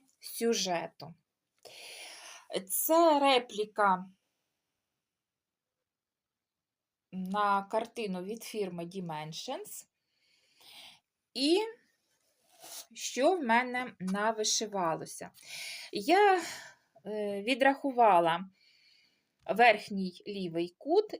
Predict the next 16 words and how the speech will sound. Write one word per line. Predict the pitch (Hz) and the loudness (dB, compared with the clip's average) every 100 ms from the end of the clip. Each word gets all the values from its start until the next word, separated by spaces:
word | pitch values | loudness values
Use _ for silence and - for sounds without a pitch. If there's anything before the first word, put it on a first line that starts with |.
| - | -8
і | 247 302 320 | -2 0 0
з | 214 | -2
нього | 190 220 311 311 320 | 0 0 0 -4 -6
зробила | - 190 175 185 214 208 208 226 | -6 -8 -4 0 2 0 -4 -10
старт. | - - - 175 151 _ _ - - - | -14 -8 -2 -2 -2 _ _ -18 -12 -2
Вишила | 214 339 - 247 - | 2 4 4 6 4
тут | - 233 220 | 4 -4 -4
я | 202 226 196 - | 2 4 4 0
одну | 180 202 208 202 | -2 0 -2 -2
ниточку | 190 180 180 170 - - 180 170 - | 0 -2 -4 -10 -10 -10 -8 -6 -6
рожевим | 190 202 190 160 151 170 190 | -4 -4 -4 -4 -4 -8 -12
кольором | - 302 415 427 415 415 415 _ - - - - _ - | -2 2 4 4 4 0 -4 _ -20 -20 -20 -20 _ 0
і | 285 349 | 4 4
на | 381 302 262 | 4 0 0
цьому | - - 254 277 262 262 | -2 -2 0 0 0 -4
все. | 247 - - 190 147 147 | -4 -6 -4 -2 0 -2